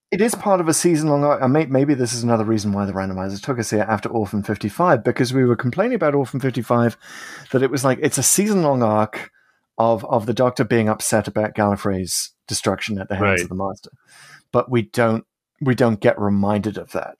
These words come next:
Speaker 1: right?
Speaker 2: Right.
Speaker 1: There's no, she, she's just a bit moody
Speaker 2: Yeah.
Speaker 1: in every episode.
Speaker 2: She's just a little sad earlier, which is,
Speaker 1: And
Speaker 2: that's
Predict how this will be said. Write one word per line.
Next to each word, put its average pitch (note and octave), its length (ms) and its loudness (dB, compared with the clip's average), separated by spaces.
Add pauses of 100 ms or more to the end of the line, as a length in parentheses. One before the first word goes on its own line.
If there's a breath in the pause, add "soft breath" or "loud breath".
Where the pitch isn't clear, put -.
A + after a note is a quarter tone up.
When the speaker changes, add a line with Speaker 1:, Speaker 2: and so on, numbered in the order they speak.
Speaker 1:
right? G#2 180 -4
Speaker 2:
Right. F#2 100 -2
Speaker 1:
There's G#2 180 -6 (160)
no, G#2 220 -2 (420 loud breath)
she, - 320 -4
she's - 320 -2
just - 280 0
a A2 40 2
bit A#2 260 0
moody A2+ 540 0 (340)
Speaker 2:
Yeah. A2+ 200 2
Speaker 1:
in A2 120 0
every G#2+ 340 0
episode. A2+ 440 0 (300 loud breath)
Speaker 2:
She's A#2 160 -4
just C3+ 220 -4
a B2 60 -2
little A#2 220 0
sad A#2 380 2
earlier, F#2+ 580 -6 (160)
which - 220 -8
is, F#2 100 -12
Speaker 1:
And - 160 2
Speaker 2:
that's - 240 2